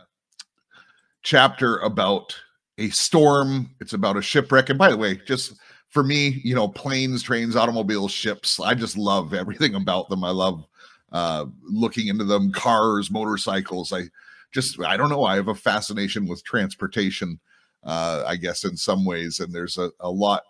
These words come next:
that, uh, it talks even about the ship itself, which is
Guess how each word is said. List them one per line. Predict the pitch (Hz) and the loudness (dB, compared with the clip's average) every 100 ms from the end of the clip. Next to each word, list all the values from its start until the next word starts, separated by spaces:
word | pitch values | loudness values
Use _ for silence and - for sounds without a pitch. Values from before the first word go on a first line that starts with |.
| _ - | _ -12
that, | 92 - | -10 -6
uh, | 87 - | -6 -6
it | 90 - - | -12 -12 -10
talks | - 135 - | 0 0 2
even | 117 98 | -2 0
about | 92 98 - | 0 -2 -2
the | 98 | -6
ship | - - 139 - - | -2 2 2 0 -6
itself, | 101 95 - 120 107 - | -4 -2 0 0 0 -2
which | 98 95 | -6 -4
is | 92 - | -6 -8